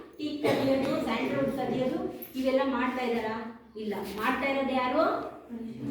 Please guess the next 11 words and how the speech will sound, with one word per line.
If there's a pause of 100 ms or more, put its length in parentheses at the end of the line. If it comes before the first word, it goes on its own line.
(120)
ಮನುಷ್ಯನೇ
ಮಾಡ್ತಾ
ಇರೋದು,
ಅಲ್ವಾ? (260)
So,
ಪ್ರಕೃತಿನಲ್ಲಿ
ಅವನು
ಅಗಾಧವಾದ
ಸಂಪತ್ತನ್ನ
ಕೊಟ್ಬಿಟ್ಟಿದ್ದಾನೆ,
"ಬಳಸ್ಕೊಳ್ರಪ್ಪ